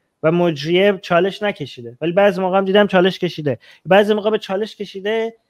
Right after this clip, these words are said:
ولی اونجوری که من می‌خواستم به چالش نکشیده. نه، یه می‌دونی، ولی خب حالا دلیلش هر چی باشه نقد به جاست و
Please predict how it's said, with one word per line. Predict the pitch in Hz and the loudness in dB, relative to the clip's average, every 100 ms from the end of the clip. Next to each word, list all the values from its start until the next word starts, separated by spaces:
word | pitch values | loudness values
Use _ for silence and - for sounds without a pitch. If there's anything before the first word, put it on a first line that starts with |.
| _ 175 | _ -2
ولی | 214 | 0
اونجوری | 233 208 208 | 0 -6 -8
که | 202 | -8
من | 190 | -6
می‌خواستم | 196 - 190 226 208 | -6 -6 -4 -2 -4
به | 180 | -4
چالش | 156 139 131 | -8 -8 -10
نکشیده. | 127 120 123 - 120 127 _ _ _ _ _ _ _ _ 165 185 _ _ _ _ _ | -16 -18 -20 -20 -20 _ _ _ _ _ _ _ _ _ -14 -14 _ _ _ _ _
نه، | 254 269 302 202 | -14 -10 -8 -2
یه | 208 | 0
می‌دونی، | 247 262 226 | 4 4 4
ولی | 220 247 | 4 2
خب | 247 247 214 _ _ _ _ _ _ - | 2 0 0 _ _ _ _ _ _ -2
حالا | 190 214 | 2 4
دلیلش | 220 220 247 262 - | 4 4 4 0 2
هر | 214 214 | 2 2
چی | - | 0
باشه | 196 208 - 240 262 269 _ _ | -4 -4 -2 -2 0 -4 _ _
نقد | 165 190 247 226 202 | -2 2 2 0 0
به | 208 | 0
جاست | 170 220 190 175 170 - - _ _ _ _ | 2 4 6 4 0 -12 -20 _ _ _ _
و | 143 170 175 175 170 165 | -2 2 4 4 4 2